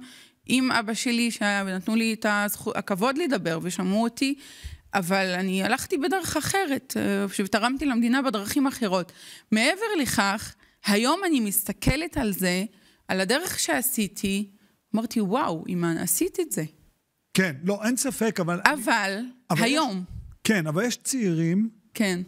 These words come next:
Speaker 2: שהם מהקבוצה שלך, שלא מקבלים את מה שההנהגה אומרת.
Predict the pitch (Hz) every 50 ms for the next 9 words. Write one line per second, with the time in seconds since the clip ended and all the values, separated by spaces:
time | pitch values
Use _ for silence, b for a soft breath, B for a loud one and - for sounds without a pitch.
0 | - - - - - - 165 156 156 143 - - 156 143 135 - 202 202 - -
1 | 175 156 151 165 190 185 - - - 151 147 180 214 214 - 226 165 139 135 127
2 | 131 - - 139 131 - - 143 131 127 127 127 123 113 127 120 123 123 120 120
3 | 120 120 143 - _ _